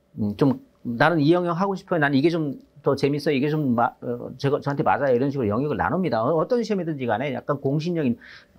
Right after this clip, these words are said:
편입은 아니기도 한데, 죄송합니다. 편입은 좀 아닌데. <laughs> 예, 어쨌든, 음. 그런 식으로 편입도 아마 삼 일, 학교에 따라 다른데 삼 일에서 일주일 정도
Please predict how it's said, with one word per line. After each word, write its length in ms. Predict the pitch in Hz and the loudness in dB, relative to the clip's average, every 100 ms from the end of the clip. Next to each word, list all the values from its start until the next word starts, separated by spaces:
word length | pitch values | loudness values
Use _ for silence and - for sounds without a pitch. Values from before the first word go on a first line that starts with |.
| - | -18
편입은 300 | - 175 196 | -10 -4 0
아니기도 340 | 143 107 127 139 | 2 2 -2 -2
한데, 360 | 165 120 151 180 - - | -2 0 0 -4 -20 -14
죄송합니다. 460 | - 107 90 131 175 95 | -8 -6 -4 -4 -6 -6
편입은 300 | 170 170 160 | -2 0 0
좀 160 | 123 120 | 2 2
아닌데. 320 | 95 135 120 98 208 - _ | 2 0 0 -2 -4 -6 _
<laughs> 320 | - - _ | -20 -20 _
예, 300 | 101 107 101 127 | -2 0 0 -2
어쨌든, 640 | 147 190 - 214 233 262 - _ _ _ _ _ - _ _ _ _ _ _ - - - _ _ _ _ - 147 | 0 0 2 0 2 0 -6 _ _ _ _ _ -20 _ _ _ _ _ _ -14 -14 -16 _ _ _ _ -6 0
음. 280 | 113 98 - _ _ _ - - | 0 -2 -10 _ _ _ -20 -4
그런 220 | 147 156 | 2 2
식으로 500 | 143 123 120 123 - | 4 2 2 0 -4
편입도 960 | - 277 359 - _ _ _ - 196 175 | -4 -4 -4 -10 _ _ _ -2 2 2
아마 200 | 127 131 | 2 -2
삼 300 | - - 339 | -6 -2 0
일, 380 | 381 370 269 - - - | 0 0 -2 -4 -16 -6
학교에 340 | 147 160 285 262 | -2 2 4 4
따라 180 | 240 | 4
다른데 280 | 180 139 143 | 4 2 -2
삼 200 | - 262 | -2 0
일에서 160 | 269 240 | 2 2
일주일 340 | 156 175 175 | 2 2 0
정도 540 | 143 120 110 95 98 | 0 0 0 -2 -6